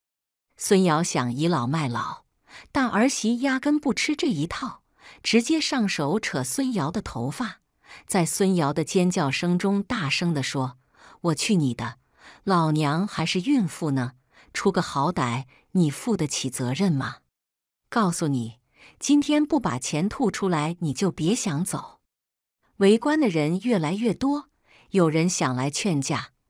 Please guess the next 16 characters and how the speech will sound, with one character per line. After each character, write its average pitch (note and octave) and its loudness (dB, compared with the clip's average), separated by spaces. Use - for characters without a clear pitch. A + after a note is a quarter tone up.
儿 C4+ 2
媳 B3+ 0
赶 A#3 2
紧 D#3 0
又 C4+ 2
是 E3 -2
一 D3+ -2
嗓 - -6
子 - -8
：“哎 C#4+ -2
呦， E4 0
快 - -2
来 B3+ 0
看 F4+ -4
看 G#3 -2
呐！ C#3 -6